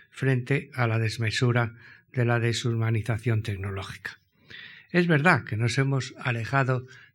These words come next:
de esa filosofía que yo llamé en su día de la, la negación de la religión del éxito social.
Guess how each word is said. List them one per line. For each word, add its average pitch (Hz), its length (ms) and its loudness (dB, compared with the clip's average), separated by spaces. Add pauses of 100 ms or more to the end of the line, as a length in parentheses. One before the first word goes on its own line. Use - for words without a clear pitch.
de 135 100 -2
esa 131 200 -2
filosofía 120 840 -2
que 107 120 -12
yo 123 200 0
llamé 123 480 -2 (300)
en 123 140 -4
su 113 180 -6
día 127 260 4
de 113 120 -4
la, 107 200 -10
la 120 200 0
negación 120 540 4
de 127 120 6
la 117 120 2
religión 113 460 2
del 123 140 2
éxito 123 360 0
social. 135 600 4